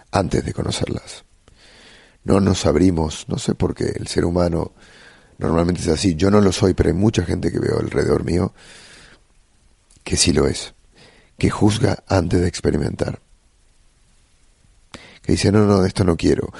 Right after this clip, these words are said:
o "Esto es así", sin verlo, sin apreciarlo, sin acercarse, sin observar detenidamente. Y te perdés gran parte de la experiencia, sí.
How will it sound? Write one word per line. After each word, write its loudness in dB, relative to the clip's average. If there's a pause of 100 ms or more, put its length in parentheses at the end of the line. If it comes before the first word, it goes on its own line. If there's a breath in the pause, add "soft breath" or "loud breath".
(140)
o 2
"Esto 0
es 0
así", -2
sin -2
verlo, 0 (880 soft breath)
sin -2
apreciarlo, 0
sin -4
acercarse, -4 (440 loud breath)
sin -2 (140)
observar 0
detenidamente. -6 (3500 loud breath)
Y 4
te 4
perdés 0
gran 0
parte 0
de 0
la 2
experiencia, 0
sí. -12